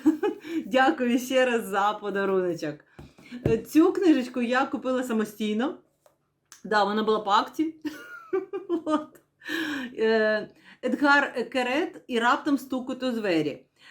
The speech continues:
Давайте я буду просто читати анотації, бо це покупки, я ще не читала більших з них. Знаєте, про що буду знати, про те розкажу. Якщо буду не знати, буду читати анотацію. Герої, е, невеликих оповідань, що увійшли до цієї книжки, живуть одночасно в двох світах.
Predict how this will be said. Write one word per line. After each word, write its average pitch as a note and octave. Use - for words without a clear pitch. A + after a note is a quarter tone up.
Давайте D#4
я C#4
буду C4
просто C4+
читати B3+
анотації, D4+
бо B3+
це C4+
покупки, C4+
я B3
ще B3+
не B3
читала D#4
більших E4+
з C#4+
них. E4
Знаєте, D#4+
про D4+
що E4+
буду D#4+
знати, F4+
про A3+
те D#4
розкажу. B3+
Якщо G3
буду B3+
не C#4+
знати, D#4+
буду C4
читати A3+
анотацію. D3
Герої, D#4
е, G#3+
невеликих E4
оповідань, D4
що C#4
увійшли C4
до B3+
цієї B3
книжки, G3+
живуть C4
одночасно D#4
в A3+
двох B3
світах. -